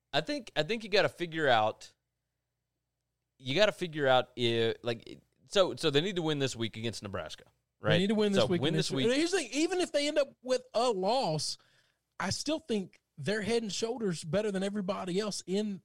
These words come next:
Speaker 2: in the West. And the only worry is, uh, uh, Wisconsin. And if you somehow can miss the game against Wisconsin, Wisconsin is now a moot point.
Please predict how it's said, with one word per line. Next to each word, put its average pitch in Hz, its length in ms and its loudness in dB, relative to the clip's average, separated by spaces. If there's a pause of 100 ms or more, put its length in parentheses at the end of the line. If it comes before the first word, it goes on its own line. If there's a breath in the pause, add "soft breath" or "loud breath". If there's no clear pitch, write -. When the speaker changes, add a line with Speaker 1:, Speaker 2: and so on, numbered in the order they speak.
Speaker 2:
in 190 340 -2
the 151 100 -2
West. 175 580 -6 (840)
And 190 400 2 (140)
the 170 180 0
only 226 360 0
worry 180 520 0
is, 180 300 -2 (680)
uh, - 20 2
uh, 156 600 2
Wisconsin. 180 640 -4 (840)
And 190 200 0
if 240 240 -2
you 277 280 4 (260)
somehow 180 500 -2
can 143 200 -2
miss 196 200 0
the 147 100 -4
game 185 240 2
against 196 300 0
Wisconsin, 156 540 0 (400 soft breath)
Wisconsin 196 600 2
is 151 120 2
now 214 260 4
a 165 60 4
moot 208 280 4
point. 381 260 2